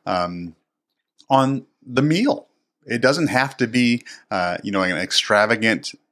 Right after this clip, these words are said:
meal that takes you hours and hours and hours to cook or anything like that. Um, just simple comfort food. Uh, again, we talked about this last week, that it's, it's really not about the food.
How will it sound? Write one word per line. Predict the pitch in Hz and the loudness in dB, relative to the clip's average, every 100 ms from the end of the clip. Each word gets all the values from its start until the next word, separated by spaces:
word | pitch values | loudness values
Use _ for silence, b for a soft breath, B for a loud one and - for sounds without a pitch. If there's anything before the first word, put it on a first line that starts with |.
| - | -6
meal | 104 113 113 | 0 2 4
that | 101 - | 2 -2
takes | - 107 - - | -6 -6 -4 -2
you | 98 95 | -4 -2
hours | 101 104 110 107 101 | 2 2 2 0 0
and | 98 | -2
hours | - 98 101 98 95 | 0 2 2 0 -2
and | 92 | -2
hours | 95 98 95 | 0 2 0
to | - | -2
cook | 98 - 107 - B B B B | -4 0 0 -2 B B B B
or | 113 | 2
anything | 107 101 | 2 2
like | 98 | 2
that. | 101 110 - B B | 2 2 -6 B B
Um, | 113 98 98 95 _ _ - | 4 4 2 -4 _ _ -14
just | 110 147 147 - | 0 2 4 4
simple | 127 147 143 - - - | 2 4 2 2 -4 -6
comfort | - 131 143 - - | 0 2 2 -2 -4
food. | 90 82 92 - | -6 -6 -6 -4
Uh, | 92 87 | -4 -2
again, | 104 110 113 | -2 0 0
we | 92 | 0
talked | 120 117 | 0 -2
about | 110 104 | 2 2
this | 101 85 | 2 0
last | 98 104 104 - | 2 2 2 -4
week, | 101 139 123 - | -2 0 0 0
that | 92 76 - B B B - | 0 0 -4 B B B -4
it's, | 107 - - | 0 0 -2
it's | 117 101 - | -2 -4 -2
really | 131 170 113 | 0 2 2
not | 92 101 123 | 4 2 2
about | 85 92 101 107 | 0 2 0 0
the | - | -6
food. | - 127 120 87 - | -2 0 0 -2 -12